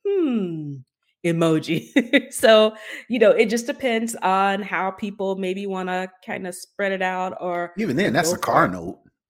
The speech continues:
Speaker 2: Uh, if you got good credit, three hundred dollars is a, you know, a, a, a lease on a souped up Toyota Camry. So I don't
Speaker 1: Yeah.
Speaker 2: know. Do you want to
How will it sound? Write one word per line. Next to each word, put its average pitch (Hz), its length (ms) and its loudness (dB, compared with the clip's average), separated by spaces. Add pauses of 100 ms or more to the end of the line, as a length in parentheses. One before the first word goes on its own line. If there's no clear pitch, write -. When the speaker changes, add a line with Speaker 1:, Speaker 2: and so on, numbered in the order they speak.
(100)
Speaker 2:
Uh, 87 480 -8
if 104 220 -6
you 113 60 -10
got 104 240 -4
good 101 160 -10
credit, 120 400 -8
three 123 140 -2
hundred 107 180 -6
dollars 92 440 -2
is 87 140 -12
a, 82 200 -14 (420)
you 95 120 -10
know, 78 180 -12
a, 76 140 -14 (100)
a, 73 500 -10 (100)
a 78 160 -8
lease 104 640 -4 (360)
on 101 180 -8
a 87 380 -10 (340)
souped - 380 -4
up - 280 -2
Toyota 113 380 -2
Camry. 98 600 -8 (240)
So 92 200 -6
I 98 120 -4
don't 107 100 -4
Speaker 1:
Yeah. 104 60 -4
Speaker 2:
know. 95 400 -6 (380)
Do 98 100 -6
you 107 180 -4
want 107 400 -6
to 98 480 -6